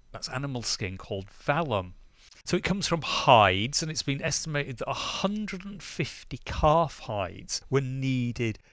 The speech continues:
for the gospel leaves. That is an enormous amount of livestock. It's a laborious process turning cowhide, calf hide into parchment to be written on, and then,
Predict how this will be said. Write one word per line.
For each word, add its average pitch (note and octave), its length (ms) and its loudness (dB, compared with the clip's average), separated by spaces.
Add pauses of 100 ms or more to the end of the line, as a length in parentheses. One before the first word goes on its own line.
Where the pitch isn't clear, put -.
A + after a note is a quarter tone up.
for - 160 -6
the A2 140 -4 (100)
gospel - 580 -2
leaves. D#3+ 360 -2
That - 140 -8
is F3 140 -4
an F#3+ 100 -8
enormous G3+ 920 -2
amount B2+ 240 -2
of A2+ 160 -8
livestock. C#3 880 -2 (420)
It's - 280 -2
a C#3 60 2
laborious D#3 880 6
process - 760 0
turning G#2+ 600 -2
cowhide, G2 880 4
calf A2 300 2
hide G2+ 380 4
into G2+ 500 -4 (240)
parchment - 500 4
to - 80 -16
be A2+ 80 -2
written F#2+ 400 -6
on, C3 240 0
and C#3+ 140 -2
then, C#3+ 260 8